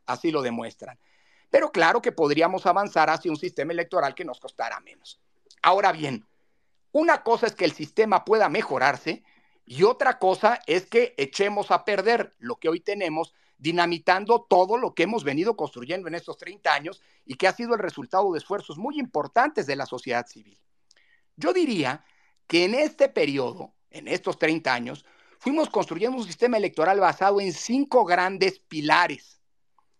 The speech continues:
Uno, autoridades electorales autónomas e independientes,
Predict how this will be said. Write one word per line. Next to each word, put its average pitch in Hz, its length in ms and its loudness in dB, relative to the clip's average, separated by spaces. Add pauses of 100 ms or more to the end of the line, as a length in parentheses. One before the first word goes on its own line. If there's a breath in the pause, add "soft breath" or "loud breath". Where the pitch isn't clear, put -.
(300)
Uno, 277 540 2 (460)
autoridades 170 800 2
electorales 175 640 0
autónomas 233 840 0 (260)
e 147 80 2
independientes, 156 1080 0